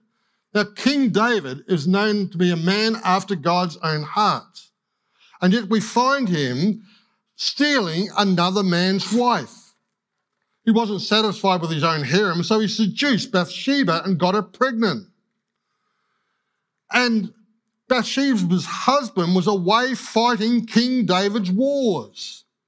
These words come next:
And so to escape being found out, what did David do? He had Bathsheba's husband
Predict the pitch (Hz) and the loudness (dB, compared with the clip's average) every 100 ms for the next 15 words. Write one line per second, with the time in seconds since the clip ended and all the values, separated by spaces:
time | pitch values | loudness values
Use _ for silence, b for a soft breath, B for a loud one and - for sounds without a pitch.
0 | _ _ _ _ _ _ _ _ _ _ | _ _ _ _ _ _ _ _ _ _
1 | _ _ _ _ _ _ _ _ _ b | _ _ _ _ _ _ _ _ _ b
2 | b b 208 240 233 226 - 247 277 233 | b b 0 2 2 0 0 0 0 0
3 | 247 202 - 214 208 185 156 202 139 123 | 0 0 0 0 2 0 2 2 0 -2
4 | 170 - - _ _ _ _ _ _ _ | -6 -12 -20 _ _ _ _ _ _ _
5 | 175 269 277 175 220 226 196 139 190 254 | 0 0 0 0 0 0 -4 0 0 2
6 | 277 240 - _ _ _ _ _ _ _ | -2 -6 -8 _ _ _ _ _ _ _
7 | _ - 175 190 220 147 135 _ _ _ | _ 0 2 2 0 -6 -16 _ _ _
8 | _ _ _ _ _ _ - 190 180 - | _ _ _ _ _ _ 0 0 0 0
9 | 214 226 214 208 - - 180 156 - 151 | 2 2 2 0 -4 -2 -2 -2 -4 -2
10 | 143 139 | -2 -4